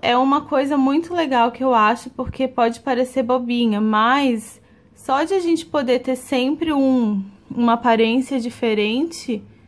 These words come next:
isso não faz a gente enjoar, certo? Então, é o que eu gosto bastante nesse relógio.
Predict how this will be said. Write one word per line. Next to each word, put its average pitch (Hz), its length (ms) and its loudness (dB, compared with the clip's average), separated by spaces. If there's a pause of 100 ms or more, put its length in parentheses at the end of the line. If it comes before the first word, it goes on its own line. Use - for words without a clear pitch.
(440)
isso 233 260 -10
não 262 200 0
faz 277 420 2
a 294 60 -4
gente 285 360 -2
enjoar, 277 440 2
certo? 220 720 -6
Então, 226 380 -4
é 226 100 -2
o 233 80 -6
que 254 160 -10
eu 240 200 -2
gosto 233 540 -10
bastante 233 580 -8
nesse 240 880 -2 (200)
relógio. 196 720 -4